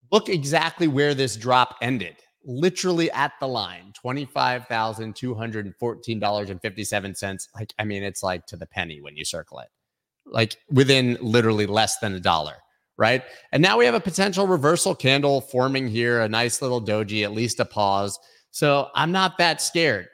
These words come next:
We are below the two hundred M A. This was only the second time after losing it after three A C. If you zoom back, you can see that we've never for more than a week lost the two hundred M A before. So that is different this cycle. When we say this time is different,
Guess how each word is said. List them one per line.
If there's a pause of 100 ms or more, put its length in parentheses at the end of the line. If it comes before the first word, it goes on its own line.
(140)
We
are
below
the
two
hundred
M
A. (300)
This
was
only
the (120)
second
time
after
losing
it
after
three
A
C.
If
you
zoom
back, (680)
you
can
see
that
we've
never
for
more
than
a
week
lost
the
two
hundred
M
A
before.
So
that
is
different
this
cycle.
When
we
say
this
time
is
different,